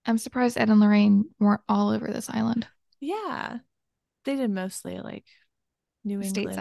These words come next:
Speaker 2: England.
Speaker 1: Yeah.
Speaker 2: <laughs> They weren't
Speaker 1: Or
Speaker 2: coming to
Speaker 1: England.
Speaker 2: Mexico, I guess. <laughs> Yeah. But yeah. I still think it's, like, a, a cool, fun story to tell.
Speaker 1: Mm-hmm.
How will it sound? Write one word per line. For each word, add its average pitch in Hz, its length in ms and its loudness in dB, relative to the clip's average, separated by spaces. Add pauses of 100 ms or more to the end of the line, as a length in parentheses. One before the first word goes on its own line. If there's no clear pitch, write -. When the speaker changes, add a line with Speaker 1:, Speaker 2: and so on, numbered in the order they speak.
(160)
Speaker 2:
England. 214 60 -2 (300)
Speaker 1:
Yeah. 247 200 -6
Speaker 2:
<laughs> 226 40 -4 (1800)
They 208 80 -6
weren't 202 220 -8
Speaker 1:
Or 208 120 0
Speaker 2:
coming 208 60 0
to 202 60 2
Speaker 1:
England. 196 280 4
Speaker 2:
Mexico, - 360 -8
I - 60 -8
guess. - 540 -8
<laughs> - 40 -18
Yeah. 208 240 -4 (580)
But 247 100 -8
yeah. 294 140 -6 (680)
I 247 80 0
still 403 200 -2
think 254 180 -2
it's, 208 120 -6
like, 202 140 -4
a, 185 120 -10 (380)
a 202 140 -4 (720)
cool, 117 400 -12 (260)
fun 175 240 -12
story - 380 -14
to - 80 -20
tell. - 480 -14 (380)
Speaker 1:
Mm-hmm. 208 220 -4